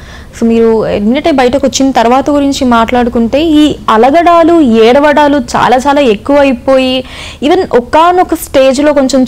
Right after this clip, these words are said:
చూసే వాళ్ళకి అది ఆడియన్స్గా ఏంటి కొంచెం మరి, ఆ, బోరింగ్గానో కొంచెం చిరాకు way of-లో కూడా అనిపిస్తూ ఉంది. మీరేమంటారు దాని గురించి?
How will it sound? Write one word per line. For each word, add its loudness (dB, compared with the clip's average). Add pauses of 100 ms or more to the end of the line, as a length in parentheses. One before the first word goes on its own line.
చూసే 2
వాళ్ళకి 2
అది 2
ఆడియన్స్గా 0
ఏంటి -4
కొంచెం -4
మరి, -4 (460)
ఆ, -6
బోరింగ్గానో 2
కొంచెం -4 (120)
చిరాకు 2
way 4
of-లో 0
కూడా 2
అనిపిస్తూ 0
ఉంది. 2
మీరేమంటారు 2
దాని 0
గురించి? -2